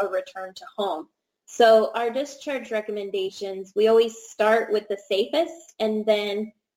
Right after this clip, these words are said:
um, you know, with our communication with the team, depending on what equipment they need and, be, you know, realistically what the home environment looks like.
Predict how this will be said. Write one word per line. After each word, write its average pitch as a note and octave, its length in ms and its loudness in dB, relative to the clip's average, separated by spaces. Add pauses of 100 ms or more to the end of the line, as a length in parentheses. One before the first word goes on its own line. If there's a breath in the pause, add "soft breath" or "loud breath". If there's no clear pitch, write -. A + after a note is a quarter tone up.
um, G3 520 -6 (240)
you A3 140 2
know, F#3 340 -2 (120)
with G#3 180 4
our G3 100 0
communication G3 680 0
with F#3+ 140 -2
the F#3+ 80 -6
team, A3 380 2
depending F#3+ 480 -2
on F3+ 280 -10 (360)
what G#3 300 4
equipment A#3+ 640 2
they A#3 120 6
need A3+ 400 6
and, A#3 360 -2
be, D#4+ 300 -4
you A#3 100 2
know, G3+ 400 -2
realistically B3 680 2
what A#3 200 0
the A3+ 60 2
home B3 280 -2
environment F3+ 560 -4
looks F#3 320 -4
like. D3+ 220 -4